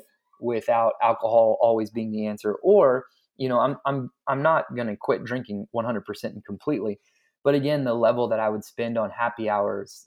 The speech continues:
uh, just because it was convenient 'cause I work downtown and then I am downtown, like, I wanna, I wanna find the practical pieces, um,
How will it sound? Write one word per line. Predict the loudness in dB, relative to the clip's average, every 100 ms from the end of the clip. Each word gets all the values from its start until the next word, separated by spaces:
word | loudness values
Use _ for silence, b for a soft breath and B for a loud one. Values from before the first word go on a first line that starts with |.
| -12
uh, | -10 -8
just | -10 -8
because | -8 -6 -6
it |
was | -8
convenient | -8 -8 -6 -6 -6
'cause | -6 -4
I |
work | 0 0
downtown | -2 -6 -4 -4 -2 -4
and | -6
then | -6
I | -4
am | -4
downtown, | -2 -4 -4 -4 -4 -4 -6 -6
like, | -8 -6 -2
I | 0
wanna, | 0 -2 -6 _ _ _ _ _ 0
I |
wanna | 2 2
find | 0 -2 0 -2 -4
the | -6
practical | -4 -2 -2 -6 -6 -6
pieces, | -6 -4 -4 -4 -10 _ _ _ -6
um, | -2 -2 -6